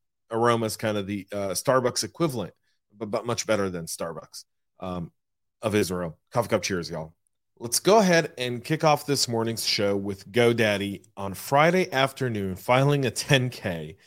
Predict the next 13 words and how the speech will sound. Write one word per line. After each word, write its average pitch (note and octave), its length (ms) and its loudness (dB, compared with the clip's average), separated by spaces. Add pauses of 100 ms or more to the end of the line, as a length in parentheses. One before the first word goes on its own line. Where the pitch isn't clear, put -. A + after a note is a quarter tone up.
(360)
disclosing D#3 640 2
a C3 140 4
multi-year C#3 920 2
security B2+ 520 0
breach F#2+ 420 -10
that's G#2+ 220 -4
causing G#2+ 440 0
malware C3 400 0
installation A2+ 800 -2 (500)
and B2+ 220 0
source G#2+ 420 0 (120)
code F#2+ 320 -2 (160)
theft. G2 400 -4